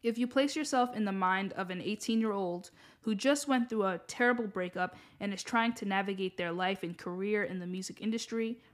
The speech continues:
Brutal is a song that perfectly showcases what that feeling is like. It's a great intro for an album like this. It's angry, aggressive, and passionate. I also love her vocals here. She's not screaming, but her voice is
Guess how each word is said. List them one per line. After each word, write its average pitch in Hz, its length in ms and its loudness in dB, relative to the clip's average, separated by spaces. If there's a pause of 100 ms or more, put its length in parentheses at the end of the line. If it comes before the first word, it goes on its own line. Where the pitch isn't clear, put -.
(120)
Brutal 247 320 6
is 226 120 2
a 214 60 -2
song 208 320 -2
that 170 160 -6
perfectly 226 400 -2
showcases 190 720 -4
what 185 160 -4
that 156 220 -6
feeling 180 300 -4
is 165 180 -10
like. 160 400 -8 (840)
It's 220 140 2
a 220 60 10
great 226 320 4
intro 240 260 6
for 214 180 -2
an 185 80 0
album 208 640 2
like 175 280 -2
this. - 420 -8 (320)
It's - 280 -10
angry, 269 500 4
aggressive, 208 540 0
and 175 140 -8
passionate. 185 560 -6 (680)
I 202 160 4
also 240 320 4
love 233 220 2
her 208 120 0
vocals 190 400 -4
here. 208 400 -4
She's 196 260 -6
not 226 240 4
screaming, 208 500 0
but 190 160 -6
her 190 120 -6
voice 185 380 -4
is 180 180 -6